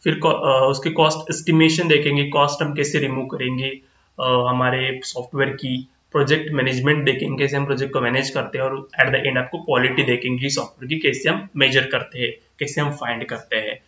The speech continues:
तो last two chapter for eight eight marks, first chapter for twelve, fourteen, sixteen, twelve, eight, eight। ओके, हो जाएगा, don't worry। ओके, इसकी लैंग्वेज थोड़ी कॉम्प्लेक्स होती है, लेकिन अगर आपको एक बार समझा तो आपको, अ, ईजी हो जाएगा ये, ठीक है, आपके ओन वर्ड से लिखने का।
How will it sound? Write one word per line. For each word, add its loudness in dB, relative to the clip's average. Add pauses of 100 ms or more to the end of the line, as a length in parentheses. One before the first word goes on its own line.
(160)
तो -6
last 2
two -4
chapter -2
for 2
eight -4
eight 0
marks, 2 (380)
first 0
chapter -4
for 0
twelve, 4
fourteen, -4
sixteen, -6
twelve, 2
eight, -4
eight। -6
ओके, 0
हो 2
जाएगा, 2
don't 0
worry। -4 (420)
ओके, 0
इसकी 2
लैंग्वेज 2
थोड़ी 0
कॉम्प्लेक्स 0
होती -2
है, -2
लेकिन -2
अगर 2
आपको -2
एक -2
बार 0
समझा -2 (300)
तो -4
आपको, -6 (280)
अ, -2
ईजी 0
हो 4
जाएगा 0
ये, -4
ठीक -4
है, 0
आपके 2
ओन 2
वर्ड 0
से -4
लिखने -4
का। -12